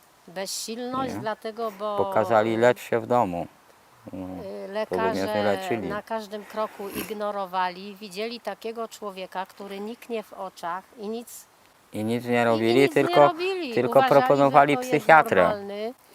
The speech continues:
Speaker 1: a jeszcze miesiąc, dwa, trzy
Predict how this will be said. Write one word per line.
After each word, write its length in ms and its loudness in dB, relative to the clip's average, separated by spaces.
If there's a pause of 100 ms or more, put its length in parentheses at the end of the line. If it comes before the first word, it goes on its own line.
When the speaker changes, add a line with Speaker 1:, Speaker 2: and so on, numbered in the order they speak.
(160)
Speaker 1:
a 100 -2
jeszcze 420 -4
miesiąc, 540 -8
dwa, 260 -2
trzy 640 -8